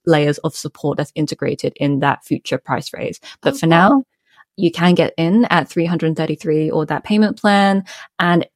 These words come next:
Speaker 1: any future upgrade you will naturally get access to anyway. So you don't really lose anything in that sense. <laughs>
Speaker 2: Okay, I love that. I love that. I
Speaker 1: Mm-hmm.
Speaker 2: wanna know, what human design are you? I'm so curious.
Speaker 1: Oh, I am a manifester.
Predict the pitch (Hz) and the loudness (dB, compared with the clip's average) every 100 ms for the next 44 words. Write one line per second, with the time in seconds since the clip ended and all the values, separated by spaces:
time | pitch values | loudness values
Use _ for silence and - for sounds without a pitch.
0 | _ 185 190 185 - 156 - 160 - 160 | _ 2 4 2 0 -2 0 0 2 4
1 | 165 - 170 160 160 - 165 151 - - | 4 2 2 4 4 0 -6 -4 -4 -4
2 | 143 - - - - - - - - - | -8 -8 -10 -6 -6 -8 -12 -12 -10 -10
3 | - _ - 254 202 170 151 147 139 143 | -10 _ -2 0 2 2 0 0 -2 -4
4 | 139 147 139 - 151 - - - - - | -2 -2 -2 -6 -8 0 0 0 -4 -12
5 | - 196 262 240 285 269 208 190 233 226 | -6 0 0 0 -2 -2 -2 -2 -4 -2
6 | 175 160 160 - 180 175 202 214 139 143 | 2 2 2 0 -4 -6 -8 -8 -6 -6
7 | 151 - _ _ _ _ 247 269 294 349 | -8 -14 _ _ _ _ 0 4 4 2
8 | 320 349 330 - 233 247 277 - - 320 | 0 0 0 -4 -8 -6 -4 -4 -2 0
9 | 339 254 220 185 226 175 160 156 214 214 | 0 -2 -4 -4 -4 -6 -8 -8 -6 -6
10 | 202 - 208 220 226 165 - 220 - 185 | -6 -6 -6 -6 -8 -10 -10 -14 -2 4
11 | 214 320 403 247 - 175 220 311 220 151 | 6 6 6 4 4 4 4 4 2 0
12 | 170 339 - - - | -2 -2 -2 -4 -10